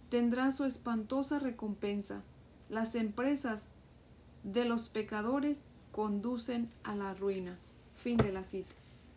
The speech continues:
Aquí en esta porción de la Sagrada Escritura vemos el ejemplo del castigo que se le da a una persona que quebrantó el día de reposo en ese momento de la historia, y el castigo, pues como ya vimos, era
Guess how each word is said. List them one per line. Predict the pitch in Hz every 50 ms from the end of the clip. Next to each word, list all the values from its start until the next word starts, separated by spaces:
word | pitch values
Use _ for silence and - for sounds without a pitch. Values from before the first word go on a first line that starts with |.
| - - - - - - - - - - - - - - - - - - - - - -
Aquí | 202 196 214
en | 226 240
esta | 240 - 247 226
porción | 220 202 202 226 220 214
de | 220 226
la | 226
Sagrada | 220 220 196 180 185 190 202
Escritura | 214 214 - 214 202 - 214 226 226
vemos | 214 202 190 196 208 208 -
el | 208 185
ejemplo | 180 180 - 196 190 185 208 214 214
del | 208 190 180 180
castigo | - 180 170 170 - - - 208 214 220 220
que | 220 208
se | 190 - 190 175
le | 170 175 175 170
da | 175 190 208 226 233 233 - - - - - - - -
a | - -
una | 185 202 240 247 233
persona | 233 233 208 208 - 220 226 240 240 233 -
que | - 196 190
quebrantó | - - 196 180 170 175 170 175 180 175 - - 254 277 285
el | 247 214 202
día | 196 202 214
de | 220 226
reposo | 214 196 180 - - 226 247 277 269 - 226 190
en | 180 175
ese | 175 190 - - 214 202 190 185 180
momento | 175 175 175 175 180 196 214 220 214 214 202
de | 190 180
la | 175 170
historia, | 170 165 - - 247 285 269 220 202 190 214
y | 226 196 175
el | 170 170
castigo, | - 185 165 - - - 233 254 247 - 185 202 233 226
pues | 214 185 - -
como | - 180 175
ya | 180 185 190
vimos, | 190 202 196 202 196 190 -
era | 196 196 202 202 202